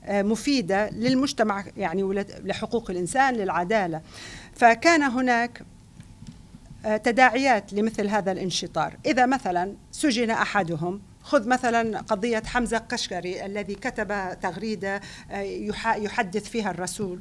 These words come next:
صلى الله عليه وسلم، فهب التيار الإسلامي يقول أن قشقري كفر، يجب أن،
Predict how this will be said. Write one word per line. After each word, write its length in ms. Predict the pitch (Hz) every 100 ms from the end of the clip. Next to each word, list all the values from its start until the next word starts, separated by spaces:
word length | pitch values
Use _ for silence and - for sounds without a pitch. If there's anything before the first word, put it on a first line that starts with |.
| -
صلى 220 | 196 196
الله 180 | 165 180
عليه 220 | 156 175
وسلم، 440 | 165 165 151 190 - - -
فهب 880 | - 233 - - - - 285 233 196
التيار 480 | 208 226 214 233 214
الإسلامي 560 | 196 - - 220 226
يقول 480 | 220 185 185 226 226
أن 320 | 220 214 190
قشقري 560 | 175 - - - 220 226
كفر، 400 | 220 175 - - - - -
يجب 280 | 233 226 190
أن، 440 | - 208 202 202